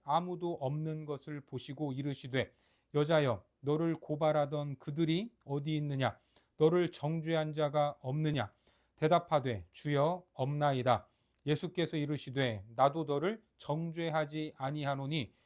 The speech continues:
가서 다시는 죄를 범하지 말라." 하시니라.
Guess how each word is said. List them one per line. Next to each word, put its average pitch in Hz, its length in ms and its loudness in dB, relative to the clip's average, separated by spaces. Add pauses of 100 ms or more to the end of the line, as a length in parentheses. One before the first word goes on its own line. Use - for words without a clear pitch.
(120)
가서 156 460 0
다시는 165 640 -2 (160)
죄를 143 460 -2
범하지 131 500 -2
말라." 120 480 2 (260)
하시니라. 113 800 -2